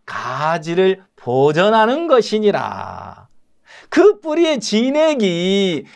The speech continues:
가지에게 공급되어져서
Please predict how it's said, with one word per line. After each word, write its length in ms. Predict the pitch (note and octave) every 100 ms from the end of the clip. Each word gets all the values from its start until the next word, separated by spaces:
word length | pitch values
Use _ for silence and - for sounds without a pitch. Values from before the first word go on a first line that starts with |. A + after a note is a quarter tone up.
| -
가지에게 1500 | D#3 G3+ B3 D4 D4 E4 C#4 A3 G3 F3 G3 G#3 G3 D#3 _ -
공급되어져서 1600 | G#3+ C#4 F4 E4+ F#4 _ - A3+ A3+ G#3 F#3+ C4 B3+ G#3 G3+ G#3